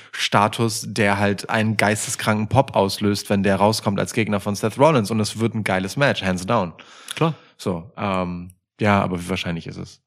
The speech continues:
Speaker 1: I don't, ich weiß es nicht.
Speaker 2: Okay, du sagst Randy Orton, ich sage Braun Breaker.
Speaker 1: Ja?
Speaker 2: Ja.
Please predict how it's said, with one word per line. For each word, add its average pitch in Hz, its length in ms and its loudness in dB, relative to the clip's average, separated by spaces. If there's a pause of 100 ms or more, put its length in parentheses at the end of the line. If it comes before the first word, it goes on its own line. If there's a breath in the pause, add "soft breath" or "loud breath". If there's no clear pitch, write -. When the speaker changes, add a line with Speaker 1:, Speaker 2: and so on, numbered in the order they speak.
(440)
Speaker 1:
I 101 40 -2
don't, 98 220 0
ich - 200 -6
weiß 92 140 2
es 156 80 -8
nicht. - 280 -8 (180)
Speaker 2:
Okay, 110 300 4
du 117 80 2
sagst 131 280 4
Randy 110 180 4
Orton, 107 340 4
ich 107 120 -2
sage 101 400 2
Braun 104 260 6
Breaker. - 320 0 (800)
Speaker 1:
Ja? 151 240 -2 (180)
Speaker 2:
Ja. 190 280 6